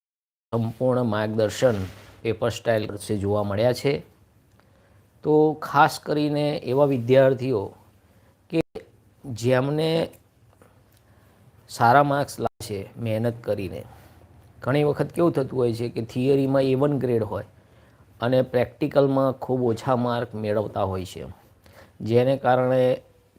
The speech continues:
overall એ ટુ ગ્રેડ થઈ જતો હોય છે. એવો અમારા ધ્યાનમાં પણ એવા એક બે કિસ્સા આવેલા છે. તો જે વિદ્યાર્થી પોતાની મહેનત કરીને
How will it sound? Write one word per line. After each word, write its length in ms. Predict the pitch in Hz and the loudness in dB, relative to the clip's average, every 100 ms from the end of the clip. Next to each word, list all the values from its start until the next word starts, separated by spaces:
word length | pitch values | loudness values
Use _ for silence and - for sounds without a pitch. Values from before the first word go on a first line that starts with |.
| _ | _
overall 460 | 123 123 127 131 127 - | -2 4 6 6 4 0
એ 120 | 117 | -4
ટુ 160 | 113 120 | -4 -6
ગ્રેડ 280 | 113 113 | 0 0
થઈ 200 | 110 107 | 0 -6
જતો 240 | 107 104 107 | -6 -4 -4
હોય 160 | 101 | -4
છે. 140 | 101 113 | -4 -4
એવો 320 | 104 113 120 | -2 -2 -4
અમારા 600 | 113 107 110 113 117 110 - - _ - | -4 -2 0 2 2 0 -4 -20 _ -6
ધ્યાનમાં 440 | 98 107 113 110 | -4 -2 -4 -4
પણ 120 | 113 | -6
એવા 200 | 104 104 | -4 -2
એક 180 | 104 101 | -2 -2
બે 380 | 113 107 104 - - | 0 0 0 -6 -10
કિસ્સા 320 | 107 - 101 | -10 -4 0
આવેલા 440 | 90 107 98 87 | 2 2 0 -2
છે. 220 | 85 - - - _ _ _ _ _ _ _ _ - | -6 -12 -18 -20 _ _ _ _ _ _ _ _ -8
તો 80 | 151 | 0
જે 160 | 156 | 2
વિદ્યાર્થી 440 | 160 143 160 151 160 | 4 4 2 2 -4
પોતાની 440 | 147 120 139 151 | -4 0 2 2
મહેનત 420 | 135 113 120 147 | 2 2 2 0
કરીને 480 | - 135 131 110 - | 0 -2 0 -2 -6